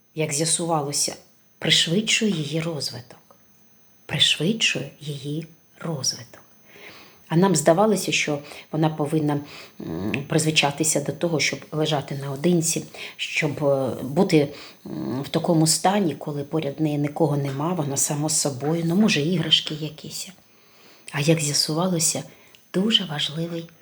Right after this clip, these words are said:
дотик мами. То саме сьогодні, в ті часи, які ми переживаємо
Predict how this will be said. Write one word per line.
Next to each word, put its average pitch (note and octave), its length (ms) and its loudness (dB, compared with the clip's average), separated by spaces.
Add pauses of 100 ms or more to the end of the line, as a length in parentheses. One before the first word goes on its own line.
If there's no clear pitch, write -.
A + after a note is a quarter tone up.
(300)
дотик D#3 560 -10
мами. C#3 380 -10 (1300)
То C#3+ 280 -2 (540)
саме G#3 340 2
сьогодні, F3+ 680 0 (1040)
в - 80 -18
ті - 180 2
часи, E3 400 2
які D3+ 480 -8
ми D#3 100 -2
переживаємо C#3 880 -4